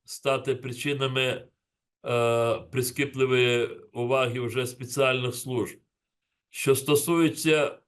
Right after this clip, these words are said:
українців етнічних, це взагалі жах, абсолютна демонізація української держави, взагалі українства.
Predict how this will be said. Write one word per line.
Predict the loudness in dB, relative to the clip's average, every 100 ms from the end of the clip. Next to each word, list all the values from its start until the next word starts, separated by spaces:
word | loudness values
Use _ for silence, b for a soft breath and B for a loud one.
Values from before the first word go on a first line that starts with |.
| -10
українців | -4 4 4 4 -2 -4 -4 -2
етнічних, | -2 -4 -4 -6 -6 -6 -6 -8 -14 _ _ _ _ _ _
це | _ 0 2 0 -4 _ _ _ _ _ -6
взагалі | 2 2 2 _ _ -2 2 2
жах, | 2 2 2 0 -10 -4
абсолютна | -2 -2 0 2 2 0 0
демонізація | 0 0 0 -2 2 2 2 0 0 0 -2 -8 _ _ _ _ _ _ _
української | -10 -2 0 0 -2 -2 -2
держави, | -2 0 4 4 4 -2
взагалі | -2 0 2 2
українства. | 0 -2 -4 -2 -2 -6 -6 -2 -2 -2